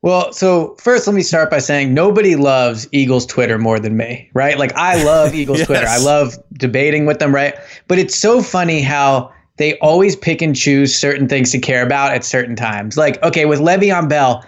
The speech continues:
Speaker 1: it's, "Oh, well, they can't afford him. Look at the salary cap." When every other day of the year, it's, "Who cares about the salary cap? How he works it out," right? So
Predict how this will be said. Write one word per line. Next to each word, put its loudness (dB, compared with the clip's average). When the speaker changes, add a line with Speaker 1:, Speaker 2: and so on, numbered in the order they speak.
Speaker 1:
it's, -4
"Oh, 2
well, 2
they 0
can't -2
afford 0
him. 2
Look 0
at -6
the -2
salary 0
cap." -10
When -2
every 2
other 4
day 0
of -2
the -4
year, -2
it's, -2
"Who 2
cares 0
about 0
the -8
salary -2
cap? -6
How 0
he 4
works 0
it -4
out," -6
right? -2
So 0